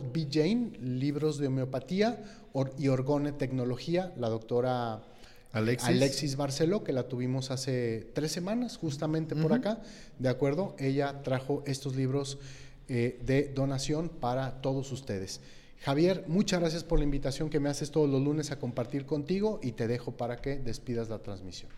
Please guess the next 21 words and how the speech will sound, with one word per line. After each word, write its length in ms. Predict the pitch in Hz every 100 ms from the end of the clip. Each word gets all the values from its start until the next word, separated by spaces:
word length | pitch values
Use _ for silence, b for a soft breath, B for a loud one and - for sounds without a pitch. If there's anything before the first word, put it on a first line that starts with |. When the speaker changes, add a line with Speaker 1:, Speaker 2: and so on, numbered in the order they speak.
| B B -
Speaker 2:
Muchísimas 880 | 135 147 143 160 - 165 156 120
gracias, 440 | 101 104 - 107 92
doctor, 360 | 101 - 101
y 60 | 98
gracias 400 | 104 110 127 123
a 100 | 131
todos 220 | 120 123
que 80 | -
nos 180 | 117 113
acompañaron 640 | 104 107 104 107 110 120
hasta 220 | 120 -
el 60 | 104
final. 360 | 113 113 139 156 B B B
Déjenme 380 | 123 143 180 143
decirles, 720 | 110 - 120 110 104 87 - - B B B B B B B B B B - - - - b b b b b b b -
si 320 | - 147 156
tú 280 | 147 170 170
tienes 440 | 175 180 170 170
un 100 | 170
Fosforicum 720 | 165 156 - 156 147 151 131
acidum 500 | 131 131 131 110 107